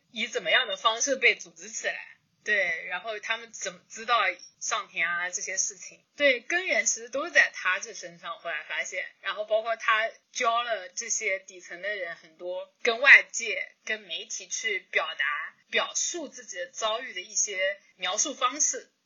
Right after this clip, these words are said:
就大家都很接近。然后他也有选啊，后来就是看到，就是说其实他们有选出来一些最典型的人，比如说最典型的快要退休的工地的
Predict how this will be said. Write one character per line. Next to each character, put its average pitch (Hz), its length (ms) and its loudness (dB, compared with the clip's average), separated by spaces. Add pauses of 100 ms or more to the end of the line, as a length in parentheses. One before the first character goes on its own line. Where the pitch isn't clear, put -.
就 294 100 -10
大 285 300 6
家 277 40 6
都 285 80 2
很 190 220 -4
接 208 240 -2
近。 208 180 -10 (320)
然 226 120 -2
后 302 100 -2
他 294 260 10 (140)
也 226 180 2
有 262 180 0
选 - 340 -2
啊， - 140 -16 (340)
后 381 100 0
来 294 160 6
就 302 160 -8
是 277 140 -8
看 269 240 -4
到， 226 160 -8
就 226 60 -18
是 233 40 -20
说 240 100 -18
其 - 120 -4
实 247 140 -8
他 240 160 -4
们 240 100 -10
有 214 120 -6
选 220 220 -4
出 - 140 -6
来 202 80 4
一 202 40 -4
些 214 140 -2
最 269 220 0
典 - 320 0 (100)
型 - 260 4
的 214 120 4
人， 196 120 -8 (140)
比 - 80 -18
如 165 60 -14
说 170 180 -8 (320)
最 240 540 4
典 202 240 -2
型 175 180 2
的 190 100 -6
快 - 240 4
要 190 160 6
退 208 320 -2
休 190 280 -12
的 180 240 -10
工 233 260 -8
地 226 180 -10
的 160 100 -4